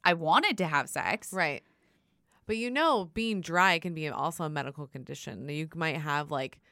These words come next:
Speaker 2: some low levels of something.
Speaker 1: I probably do.
Speaker 2: 'Cause, like, that's the, that's the whole thing, like, with your skin being moisturized and stuff, like,
Speaker 1: Mm-hmm.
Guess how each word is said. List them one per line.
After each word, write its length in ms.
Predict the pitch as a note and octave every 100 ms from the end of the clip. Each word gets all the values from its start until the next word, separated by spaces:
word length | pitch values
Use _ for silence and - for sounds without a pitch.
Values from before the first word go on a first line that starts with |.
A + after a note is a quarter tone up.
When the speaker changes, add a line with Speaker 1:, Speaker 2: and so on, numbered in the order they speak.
| _ _ _ _ _ _ _
Speaker 2:
some 200 | - E3
low 220 | D#3+ D#3
levels 460 | D3+ C#3+ C#3 C#3+ C3
of 100 | C3
something. 580 | - D#3 C#3 - F2+ D3 -
Speaker 1:
I 100 | F#3+
probably 640 | - F#3 E3 E3 D3+ C#3
do. 180 | - B1+ - _ _ _ _ _ _
Speaker 2:
'Cause, 180 | - F#3
like, 200 | F3 D#3
that's 320 | F3 G3 G#3
the, 200 | - G3
that's 280 | F#3+ G#3+ G#3+
the 100 | B3
whole 160 | A3 A3
thing, 100 | G#3
like, 120 | F3
with 160 | F3 E3
your 140 | D#3+
skin 440 | D#3 - D#3+ F#3
being 160 | F3 D#3
moisturized 640 | D3 D3+ - F#3 E3+ F#3
and 120 | G3
stuff, 260 | F#3 G3 E3+
like, 160 | E3+ E3+
Speaker 1:
Mm-hmm. 200 | F3